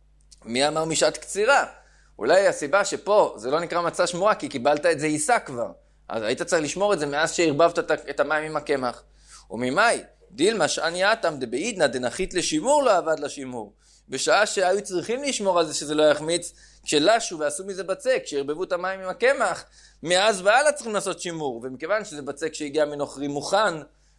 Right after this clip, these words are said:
ולא שמרו את זה מאז שזה התחיל להיות בצק,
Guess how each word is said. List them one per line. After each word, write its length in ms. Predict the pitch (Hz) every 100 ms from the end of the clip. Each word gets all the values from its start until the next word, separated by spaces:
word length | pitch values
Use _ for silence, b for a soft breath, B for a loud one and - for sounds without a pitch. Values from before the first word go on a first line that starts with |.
| -
ולא 180 | 208 233
שמרו 400 | 165 147 147 143
את 80 |
זה 100 | 135
מאז 260 | 147 147 143
שזה 160 | 139 147
התחיל 400 | - 160 147 139
להיות 440 | - 127 147 143 131
בצק, 420 | 143 - -